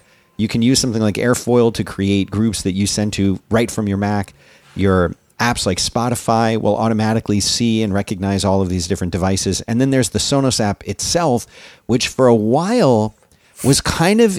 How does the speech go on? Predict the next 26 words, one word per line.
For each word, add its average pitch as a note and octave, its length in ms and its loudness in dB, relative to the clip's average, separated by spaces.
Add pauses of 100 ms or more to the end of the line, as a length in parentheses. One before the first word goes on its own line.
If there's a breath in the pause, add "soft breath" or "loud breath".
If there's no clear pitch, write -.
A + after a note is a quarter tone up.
(100)
it, F3+ 180 2
it, - 180 4
it, - 340 0
I D#3+ 100 4
think A3 320 0
it F#3+ 160 0
didn't F3 260 2
know D3 140 6
what C#3+ 140 6
it B2 120 0
wanted A#2 320 4
to G#2 120 -2
be. E2 440 -2 (300)
And B2+ 140 4
I C3 60 6
think C#3 220 0
people, C#3+ 400 2
including B2+ 420 2
me, D3+ 160 2
didn't A#2 300 2
know A2+ 180 6
what G#2 240 6
it G2+ 100 4
was G#2+ 360 4
and G2 120 -2
how, F#2+ 420 -2